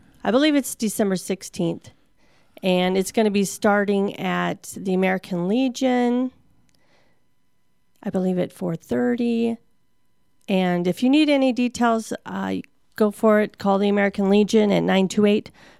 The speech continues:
four two eight, two nine nine zero. Hopefully they have some more information.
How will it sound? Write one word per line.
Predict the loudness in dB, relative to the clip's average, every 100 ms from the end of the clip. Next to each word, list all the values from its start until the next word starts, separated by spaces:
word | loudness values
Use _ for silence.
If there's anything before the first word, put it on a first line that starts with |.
| _
four | 2 2
two | 2 0
eight, | 0 -2 -10 _ _ _ -8
two | -2 0
nine | 2 2 0 0
nine | 0 0 0
zero. | 2 4 4 2 -2 -4
Hopefully | -2 0 2 2
they | 2
have | 0
some | 0 2
more | 2
information. | 2 2 2 2 0